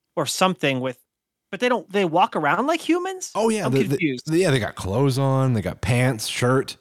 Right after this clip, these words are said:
Speaker 2: Uh, which,
Speaker 1: Oh,
Speaker 2: <laughs> we'll,
Speaker 1: okay.
Speaker 2: <laughs> there's actually a funny point to that I'll make here in a little bit. But,
Speaker 1: Okay, okay. All right, go
Speaker 2: uh,
Speaker 1: ahead.
Speaker 2: anyway, so, uh, the, the movie is, he comes back, Christopher Robin comes back with his wife to show her, which you don't even find out it's his wife until she's about murdered.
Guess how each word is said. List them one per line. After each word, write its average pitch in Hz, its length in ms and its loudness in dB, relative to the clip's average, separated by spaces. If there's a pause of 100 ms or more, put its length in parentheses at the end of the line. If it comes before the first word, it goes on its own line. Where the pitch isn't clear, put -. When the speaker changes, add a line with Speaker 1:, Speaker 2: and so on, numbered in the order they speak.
(340)
Speaker 2:
Uh, 104 200 -2
which, 143 140 0
Speaker 1:
Oh, 220 500 0
Speaker 2:
<laughs> - 0 -
we'll, 123 140 -4
Speaker 1:
okay. 135 360 2 (120)
Speaker 2:
<laughs> - 160 -4
there's 127 160 4
actually 131 220 2
a 110 40 -2
funny 110 260 2
point 95 240 0
to 90 60 0
that 85 100 2
I'll 82 60 2
make 82 180 0
here 87 120 -4
in 80 60 -2
a 80 40 -4
little 82 160 -6
bit. 78 260 -6
But, 101 220 -4 (260)
Speaker 1:
Okay, 127 240 -2
okay. 123 240 -8 (140)
All 127 60 -8
right, 123 140 -12
go 107 60 -2
Speaker 2:
uh, 107 40 2 (160)
Speaker 1:
ahead. 92 120 -6 (320)
Speaker 2:
anyway, 135 240 2
so, 123 460 0 (300)
uh, 107 420 0
the, 120 300 0
the 120 160 -6
movie 139 400 2
is, 117 300 0
he 127 280 -2
comes 165 380 0
back, 104 640 -4 (120)
Christopher 123 420 -2
Robin 107 300 2
comes 117 240 0
back 120 340 -2
with 110 120 -2
his 95 180 -2
wife 85 420 -8 (360)
to 104 560 0
show 131 420 -2
her, 131 120 0
which 123 180 -2
you 151 60 2
don't 147 80 2
even 110 60 2
find 90 280 -2
out 90 180 0
it's - 100 -12
his 78 100 -12
wife 80 220 -4
until 82 300 -6
she's 80 220 -14
about - 300 -6
murdered. 82 380 -4